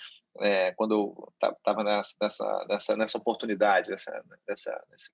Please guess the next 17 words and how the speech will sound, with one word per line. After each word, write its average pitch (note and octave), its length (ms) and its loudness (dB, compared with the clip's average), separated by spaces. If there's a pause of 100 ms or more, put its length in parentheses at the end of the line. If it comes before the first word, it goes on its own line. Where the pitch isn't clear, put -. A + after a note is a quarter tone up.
(140)
nesse - 200 -14
emprego, G#2 420 2
digamos F2 280 -14
assim. - 240 -12
Foi A2+ 120 -4
muito C3+ 200 -4
bacana, F#2 380 -2
muito A2 160 -10
bacana A#2+ 300 0
mesmo. F#2+ 240 -14 (880)
E B2+ 100 6
dali D3 280 6
eu F3+ 80 6
fui F3+ 100 4
pra C3+ 200 4
H D#3+ 160 2
P, C#3+ 280 -2